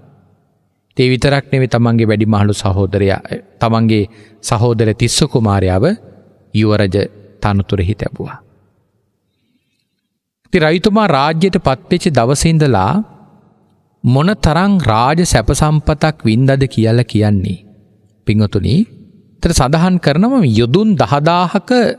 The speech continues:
දඹදිව් තලයේ අසූ හාරදාහක් රාජධානිවල රජවරුන්ගේ චතුරාංගනී සේනාව පැමිණිලා රජුට උපස්ථාන කරනවලු.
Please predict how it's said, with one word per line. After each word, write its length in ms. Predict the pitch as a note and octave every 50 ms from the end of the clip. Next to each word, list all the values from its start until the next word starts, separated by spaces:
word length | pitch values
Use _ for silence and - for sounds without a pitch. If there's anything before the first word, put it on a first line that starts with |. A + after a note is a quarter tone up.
| - - - -
දඹදිව් 520 | - A2+ G#2 A2+ B2 C3+ D#3+ E3 F#3 G#3 G#3+ G#3+
තලයේ 580 | - D3 C3+ A#2+ A2+ G2+ G2 G2 A2+ E3+ B3+ - - - - - - - _ _ _ _
අසූ 360 | B2 B2+ B2+ - - A#3 B3+ C4 A#3
හාරදාහක් 880 | - D3+ C3+ D3+ E3+ F#3 G3 F#3 D3 C#3+ D3+ E3+ E3+ D#3+ - F3+ F3 - - -
රාජධානිවල 920 | - A#2+ A#2 A#2+ C3 C3+ C3+ B2+ C3 B2 A#2+ A#2+ A#2 A2 G#2 G#2+ A2 D3 G#3 B3+ D#4+ - - - - - - _ _ _ _ _ _ _ _ _ _ _ -
රජවරුන්ගේ 960 | - A2+ G#2+ G#2 A2 B2 B2 B2+ C3 C3 C3+ C#3 C#3 C#3+ C#3+ E3+ F3 - - - - - - - - _ _ _ _ _ _ _ _ _ _ _ _ -
චතුරාංගනී 840 | - C#3 C3+ - E3+ F3 F#3+ G3 G3+ G#3+ G#3+ A3+ A3+ A#3 A#3 A#3+ A3+
සේනාව 540 | - - D#3 D3 D#3+ E3 E3+ E3+ E3+ E3+ E3 D#3+
පැමිණිලා 680 | - - B2+ B2 C#3+ C#3+ C#3 B2+ G#2 G2 F#2 G2+ D3 G#3+ C4 - - - - - - _ _ _ _ _ -
රජුට 360 | - G#2+ G#2+ A2+ B2 C3+ -
උපස්ථාන 540 | D#3+ C#3 - A#2 A2+ - - - G2+ F#2+ F#2
කරනවලු. 540 | F#2+ - - - - G3 - - - - -